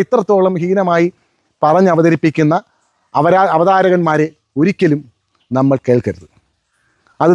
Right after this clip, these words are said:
നമ്മുടെ നീതിബോധത്തിന് വളരെ ദോഷം ചെയ്യും. നമ്മൾ ഇവരുടെ നീതിബോധം വെച്ച് സത്യത്തെ കാണാതെ പോകും. ദിലീപിനെ വെറുതെ വിട്ടെങ്കിൽ ഇനി അപ്പീൽ പോകാം,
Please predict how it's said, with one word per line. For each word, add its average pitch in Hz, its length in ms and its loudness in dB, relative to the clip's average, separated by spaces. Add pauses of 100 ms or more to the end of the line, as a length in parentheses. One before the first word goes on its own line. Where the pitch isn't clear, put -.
നമ്മുടെ 180 240 2 (100)
നീതിബോധത്തിന് 170 640 2 (560)
വളരെ 165 280 2 (160)
ദോഷം 131 280 -4
ചെയ്യും. 73 160 -20 (640)
നമ്മൾ 233 180 2 (480)
ഇവരുടെ 254 380 2
നീതിബോധം 196 520 0
വെച്ച് 165 200 -8 (840)
സത്യത്തെ 190 440 0
കാണാതെ 160 320 0
പോകും. 92 160 -14 (760)
ദിലീപിനെ 277 360 4
വെറുതെ 269 240 2
വിട്ടെങ്കിൽ 277 280 -2 (180)
ഇനി 277 160 0
അപ്പീൽ 320 260 0
പോകാം, 294 220 0